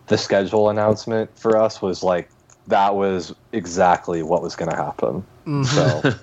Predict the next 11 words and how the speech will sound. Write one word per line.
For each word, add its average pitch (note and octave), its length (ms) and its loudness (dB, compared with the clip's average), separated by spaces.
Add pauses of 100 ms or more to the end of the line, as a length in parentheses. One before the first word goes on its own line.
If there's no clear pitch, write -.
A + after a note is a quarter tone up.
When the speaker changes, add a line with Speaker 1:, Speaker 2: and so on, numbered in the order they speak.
Speaker 2:
Mm-hmm. C3+ 600 -2 (540)
Uh, C#3+ 160 4
Speaker 1:
six C#3 160 2
and E3 200 4
five. D2+ 300 -2
Speaker 2:
Joe, - 60 -14
Joe, E3+ 220 2
what D#3 100 4
do E3+ 60 2
you E3 80 2
say? B2 300 2